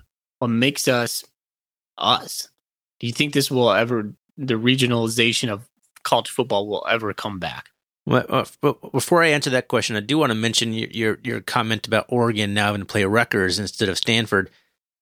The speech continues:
Speaker 2: Yeah, but now Oregon also gets to go play at Wisconsin and Michigan and Michigan State and Iowa. Isn't that, if you're an Oregon fan, isn't that exciting? Like, that's gotta be exciting.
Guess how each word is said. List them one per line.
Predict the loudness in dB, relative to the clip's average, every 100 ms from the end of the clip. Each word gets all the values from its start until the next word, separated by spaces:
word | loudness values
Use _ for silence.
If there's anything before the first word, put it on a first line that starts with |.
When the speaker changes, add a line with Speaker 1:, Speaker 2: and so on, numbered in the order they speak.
| _ _
Speaker 2:
Yeah, | 0
but | 2 2
now | 2 2
Oregon | 2 2 2 -2 -2
also | -2 0
gets | -2 -4
to | -4
go | -2 -2
play | 0 0 0
at | 0
Wisconsin | -2 0 0 0 -2 -4 -6
and | -8 -4
Michigan | 2 2 2 -2 -6
and | -4
Michigan | -2 -2 -2 -2 -2
State | 0 2 0 -2 -14 _
and | -6 -2
Iowa. | 2 2 2 0 -6 _ -2
Isn't | 2 4
that, | 2 -2 _
if | -2
you're | 0
an | 2
Oregon | 2 0
fan, | 2 0 2
isn't | -2 0
that | 0 -2 -8
exciting? | -4 -4 -4 -6 -12 _ _ _
Like, | -2
that's | -2 0
gotta | -2 0 0
be |
exciting. | -2 0 -2 -2